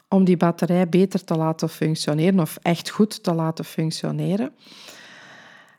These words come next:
En oké, er wordt een datum gepland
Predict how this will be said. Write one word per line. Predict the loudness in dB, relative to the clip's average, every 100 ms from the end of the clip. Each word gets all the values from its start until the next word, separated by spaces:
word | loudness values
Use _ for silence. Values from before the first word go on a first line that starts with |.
| _ 0
En | 2 4 2
oké, | 0 0 0 2 2
er | 0
wordt | -2 -2
een | 0 2
datum | 2 0 2 2
gepland | 2 0 0 0 -2 -6 -18